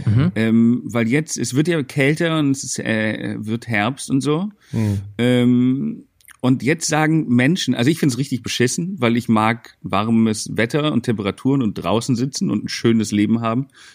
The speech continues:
Speaker 2: und
Speaker 3: Mhm.
Speaker 2: nicht, äh, so ein Abfuck und kalt. Aber jetzt sagen gerade alle, sagen ja, „Oh ja, eigentlich ist der Herbst ja meine Lieb-, Lieblingsjahreszeit. Och, ich mag's ja, wenn's so ein bisschen kühler ist.“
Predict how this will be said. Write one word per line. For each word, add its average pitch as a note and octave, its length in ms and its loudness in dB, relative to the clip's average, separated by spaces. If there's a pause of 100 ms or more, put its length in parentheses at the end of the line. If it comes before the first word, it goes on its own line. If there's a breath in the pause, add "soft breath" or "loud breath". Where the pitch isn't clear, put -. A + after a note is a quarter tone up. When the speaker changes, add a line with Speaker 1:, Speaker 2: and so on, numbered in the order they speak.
Speaker 2:
und A2+ 120 -2 (100)
Speaker 3:
Mhm. G#2 60 8
Speaker 2:
nicht, A2 260 0
äh, G#2 380 2 (240)
so G2+ 140 -4
ein - 120 -4
Abfuck C#3 640 -6
und G2 180 -6
kalt. A#2 380 -4 (280 loud breath)
Aber A2 140 2
jetzt D#3+ 260 2
sagen F3+ 320 2
gerade F#2+ 480 -2
alle, B2 420 0 (220 soft breath)
sagen C#3 380 0
ja, C#3+ 260 0 (600 soft breath)
„Oh C#3+ 120 4
ja, A#2+ 180 2
eigentlich D3 300 2
ist - 100 -12
der D#3 80 0
Herbst C#3+ 320 -2
ja D3+ 60 2
meine C#3 220 2
Lieb-, C3 280 -4
Lieblingsjahreszeit. G2+ 1040 -2 (260 loud breath)
Och, B2+ 80 0
ich B2+ 120 -2
mag's C#3 260 2
ja, D3+ 100 0
wenn's A#2+ 180 0
so A#2+ 60 -2
ein A2 60 2
bisschen G#2 240 -4
kühler G2 380 -2
ist.“ F2 240 -4